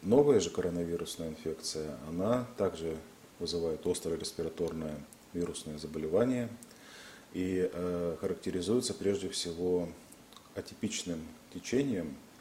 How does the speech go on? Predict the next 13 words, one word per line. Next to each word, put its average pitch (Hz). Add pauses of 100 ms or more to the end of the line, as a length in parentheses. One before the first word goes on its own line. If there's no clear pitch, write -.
э, 78 (160)
потому 87
что 82 (560)
человек, 87
когда 82 (240)
переносит 90
эту 90
инфекцию, 80 (540)
одни 87
люди 92
ее 87
переносят 82
легко, 208